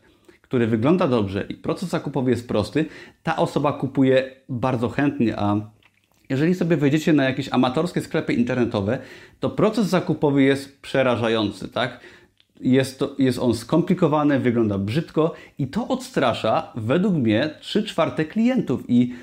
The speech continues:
inwestując drobne kwoty na początek w profesjonalny sklep, ty nie odstraszasz sobie większości klientów, czyli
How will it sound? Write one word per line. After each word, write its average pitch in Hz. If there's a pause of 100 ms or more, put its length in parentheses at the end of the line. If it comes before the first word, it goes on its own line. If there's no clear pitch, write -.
(240)
inwestując 151
drobne 185
kwoty 175
na 151
początek 131
w -
profesjonalny 147
sklep, 113 (480)
ty 156 (180)
nie 139
odstraszasz 156
sobie 139
większości 135
klientów, 117
czyli 156